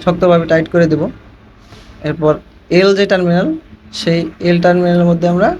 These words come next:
এই শর্ট কেবলের আরেকটি প্রান্ত কানেকশন করে দেব। এগুলো অব-, অবশ্যই শক্তভাবে কানেকশন করতে হবে, লুজ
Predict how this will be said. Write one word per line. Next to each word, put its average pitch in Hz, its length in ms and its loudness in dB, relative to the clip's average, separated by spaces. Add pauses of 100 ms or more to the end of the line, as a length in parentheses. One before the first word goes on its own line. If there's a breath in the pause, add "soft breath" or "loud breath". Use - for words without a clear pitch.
(100)
এই 156 120 2
শর্ট 160 220 0
কেবলের 165 360 2
আরেকটি 156 260 -2 (100)
প্রান্ত 160 240 0 (760)
কানেকশন 156 400 0
করে 139 180 -2
দেব। 120 100 -6 (1600)
এগুলো 165 220 2 (140)
অব-, 156 280 -2
অবশ্যই 170 340 -4
শক্তভাবে 175 440 -2
কানেকশন 160 300 0
করতে 160 180 -2
হবে, 151 140 -2 (100)
লুজ 156 140 4